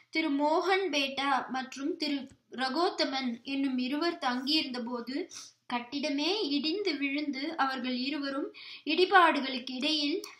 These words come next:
சிக்கி பிழைத்ததையும், மூன்றாம் பாகத்தில் ஹூப்ளியில்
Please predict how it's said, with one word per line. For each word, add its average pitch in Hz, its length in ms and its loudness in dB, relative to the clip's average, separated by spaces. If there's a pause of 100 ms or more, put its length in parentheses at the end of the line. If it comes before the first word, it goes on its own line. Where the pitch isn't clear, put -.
சிக்கி 320 480 -2
பிழைத்ததையும், 285 800 -2 (400)
மூன்றாம் 330 540 4
பாகத்தில் 262 600 0
ஹூப்ளியில் 359 760 4